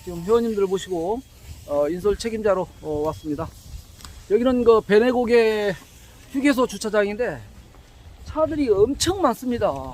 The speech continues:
차들이. 이야, 세상 많이 달라졌습니다. 차들 좀 보세요. 차. 차가 이거 영남 알프스, 어, 인증하러 오신 분들입니다.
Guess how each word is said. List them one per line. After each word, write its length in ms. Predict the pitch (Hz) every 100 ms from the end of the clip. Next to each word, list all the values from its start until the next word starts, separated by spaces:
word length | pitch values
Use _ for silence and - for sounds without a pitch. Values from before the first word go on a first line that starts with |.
| 123
차들이. 400 | - 214 180 135 110 - - - - - - - - -
이야, 760 | 147 151 143 139 127 127 123 -
세상 360 | - 226 233 214
많이 180 | 196 208
달라졌습니다. 640 | 160 202 202 - 208 165 156 - - -
차들 240 | - 571 571
좀 80 | 523
보세요. 260 | 392 508 453
차. 140 | - - - - - - - - - - - - - - - - - - - - -
차가 260 | 233 254
이거 240 | 226 208 196 - -
영남 280 | 214 240 247
알프스, 280 | 233 - - 208
어, 840 | 185 196 - - - - - - - - - - -
인증하러 460 | 247 247 262 233
오신 400 | 196 180 180 196
분들입니다. 440 | 170 156 147 139